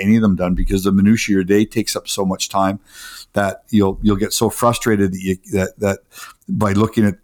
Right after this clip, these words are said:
at the list that you have, that you won't do any of it. Whereas if you had one, two, or three, you'll look at that as being still tangible and still, um, achievable with what you do every single day. So, um, I threw out to our board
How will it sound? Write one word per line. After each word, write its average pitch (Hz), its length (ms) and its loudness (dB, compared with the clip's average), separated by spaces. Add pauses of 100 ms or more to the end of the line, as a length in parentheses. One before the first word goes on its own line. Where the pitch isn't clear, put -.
at 98 140 0
the 98 100 -2
list 104 460 2
that 98 140 -4
you 95 100 -4
have, 90 360 -2
that 95 120 -4
you 98 140 2
won't 101 180 0
do 98 160 2
any 107 240 4
of 95 140 0
it. 92 180 -4
Whereas 95 300 0
if 95 80 -6
you 98 80 0
had 107 320 0
one, 104 260 2
two, 101 260 2
or 92 80 4
three, 110 320 0
you'll 95 220 4
look 98 160 0
at 92 120 -4
that 95 180 0
as 90 100 -2
being 92 340 2 (240)
still - 220 -2
tangible 104 640 2
and 90 80 2
still, 92 500 -2
um, 87 240 -2 (260)
achievable 95 720 2
with 92 240 0
what 107 180 -2
you 98 120 2
do 92 240 4
every 87 240 0
single 82 320 -2
day. 87 320 0 (600)
So, 101 540 0
um, 98 420 -2 (280)
I 131 160 2
threw 131 260 2
out 98 120 -8
to 107 60 -4
our 127 200 2
board 104 520 0